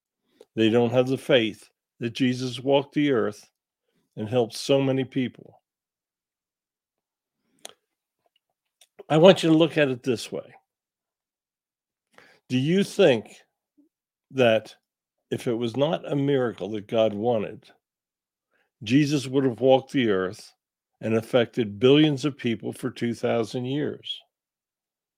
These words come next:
There are many great writings nobody remembers. Many of the great intellectuals of the past have spoken words of wisdom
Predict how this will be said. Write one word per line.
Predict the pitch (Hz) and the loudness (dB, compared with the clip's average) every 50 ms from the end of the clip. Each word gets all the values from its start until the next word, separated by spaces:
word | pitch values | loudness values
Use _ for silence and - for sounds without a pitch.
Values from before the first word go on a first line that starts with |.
| _ _ _ _ _ _ _ _ _ _ _ - - - - _ - | _ _ _ _ _ _ _ _ _ _ _ -20 -20 -20 -12 _ 4
There | 135 143 151 | 6 8 8
are | 156 | 10
many | 170 180 190 190 175 | 10 10 8 8 6
great | 135 139 160 160 156 156 | 6 6 6 6 6 4
writings | 131 139 143 147 143 123 110 107 107 107 107 - - - - _ _ _ _ _ _ _ _ _ _ _ _ _ _ _ _ _ _ _ - - - | 4 4 6 6 4 4 0 -4 -4 -6 -8 -12 -16 -18 -20 _ _ _ _ _ _ _ _ _ _ _ _ _ _ _ _ _ _ _ -16 -10 -6
nobody | 135 127 117 120 123 107 110 110 117 113 | -4 -2 0 0 0 0 0 0 0 -2
remembers. | 110 120 117 110 120 120 120 113 - - - - - - - - _ _ _ _ _ _ _ _ _ _ _ _ _ _ _ _ _ _ _ _ _ _ _ _ _ _ _ _ _ _ _ _ _ _ _ _ _ _ _ _ - | -4 -4 -6 -6 -6 -8 -8 -8 -10 -12 -14 -14 -16 -16 -16 -18 _ _ _ _ _ _ _ _ _ _ _ _ _ _ _ _ _ _ _ _ _ _ _ _ _ _ _ _ _ _ _ _ _ _ _ _ _ _ _ _ 4
Many | 123 135 151 170 175 170 | 6 6 8 8 6 4
of | 165 143 | 4 2
the | 143 147 | -2 -4
great | 120 127 143 147 151 151 131 | -2 0 2 2 2 2 0
intellectuals | 131 143 139 135 131 135 135 127 - - - 131 120 110 120 | -2 -2 -2 0 2 2 2 0 0 -6 -6 -6 -6 -6 -6
of | 123 123 | -4 -4
the | 127 120 | -4 -6
past | - - 135 131 123 104 - - - | -6 -4 -4 -2 -2 -2 -4 -8 -12
have | 117 101 | -14 -14
spoken | - - - 120 117 110 - 120 117 | -12 -6 -4 -4 -4 -4 -6 -8 -6
words | 107 110 120 120 120 110 107 117 | -6 -4 -4 -4 -4 -4 -6 -8
of | 117 | -6
wisdom | 117 120 131 123 107 113 - - - - 117 | -6 -4 -6 -6 -8 -10 -14 -14 -16 -16 -18